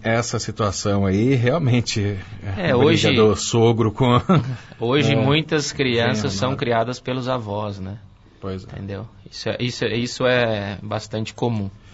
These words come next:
Speaker 1: E pode acontecer também de, por exemplo, uma criança criada pela avó, e a avó materna, pra se dar um exemplo, e o pai, é, é, alegar alienação?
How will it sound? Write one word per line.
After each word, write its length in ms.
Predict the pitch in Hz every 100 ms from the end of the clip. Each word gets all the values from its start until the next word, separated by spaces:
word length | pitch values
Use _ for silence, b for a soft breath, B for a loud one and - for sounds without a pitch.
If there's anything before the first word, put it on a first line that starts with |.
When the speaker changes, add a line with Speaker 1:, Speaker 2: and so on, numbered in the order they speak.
| B B
Speaker 1:
E 60 | 196
pode 240 | - 254
acontecer 460 | 226 208 170 151 160
também 420 | 143 131 170 180
de, 120 | 147
por 160 | 143 156
exemplo, 340 | 143 139 135
uma 100 | 135
criança 640 | 135 147 143 139 - 123 -
criada 400 | - 247 196 196
pela 220 | 185 175
avó, 340 | 151 127 113 95 - - - - - -
e 160 | 120
a 100 | 120
avó 380 | 113 123 156 156
materna, 540 | 156 147 - 147 160
pra 160 | 151 160
se 100 | 156
dar 120 | 143
um 60 | 147
exemplo, 500 | 123 120 98 - 90
e 120 | - 147
o 80 |
pai, 400 | 151 160 160 151 - - - _ _ _ _ - -
é, 260 | 123 120 131
é, 60 |
alegar 580 | 120 131 113 120 131 - -
alienação? 760 | 117 104 101 95 95 131 117